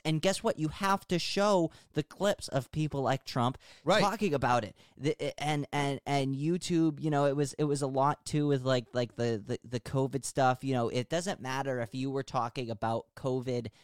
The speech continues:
Speaker 1: in, in, or talking about vaccines. It doesn't matter if you were pro-vaccine or you were, you were anti-vaccine. You got a little warning
Speaker 2: Yes.
Speaker 1: on, on your, on, on your stuff.
Speaker 2: I got
Speaker 1: And
Speaker 2: so many warnings.
Speaker 1: and it's like, and it's like, again, it's like, this is where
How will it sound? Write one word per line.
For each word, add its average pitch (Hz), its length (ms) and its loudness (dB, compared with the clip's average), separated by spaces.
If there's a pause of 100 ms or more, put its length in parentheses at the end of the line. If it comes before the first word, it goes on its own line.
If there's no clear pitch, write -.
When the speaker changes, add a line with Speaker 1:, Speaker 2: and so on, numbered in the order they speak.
(680)
Speaker 1:
in, 127 460 0 (100)
in, 120 560 -2 (540)
or 156 80 2
talking 139 340 0
about 123 280 0
vaccines. 127 520 -2
It 120 120 -4
doesn't 156 220 0
matter 147 220 2
if 143 140 0
you 135 80 0
were 117 80 0
pro-vaccine 196 680 0
or 160 60 0
you 143 180 0
were, 127 220 2 (160)
you 143 140 2
were 147 100 4
anti-vaccine. 120 880 2 (200)
You 139 180 4
got 147 240 4
a 139 40 4
little 131 280 2
warning 117 460 0 (240)
Speaker 2:
Yes. 165 200 4
Speaker 1:
on, 131 300 4
on 135 260 4
your, 135 280 2
on, 127 240 2
on 123 240 2
your 131 100 0
stuff. 104 380 -2 (440)
Speaker 2:
I 139 60 -6
got 123 360 4
Speaker 1:
And 120 60 0
Speaker 2:
so 123 280 0
many 135 160 -2
warnings. 120 360 0
Speaker 1:
and 165 120 2
it's 175 200 -2
like, 180 300 2
and 180 140 0
it's 170 120 -2
like, 170 120 -4
again, 165 320 0
it's 143 160 -6
like, 139 240 -4
this 156 340 -2
is 151 180 -2
where 127 680 2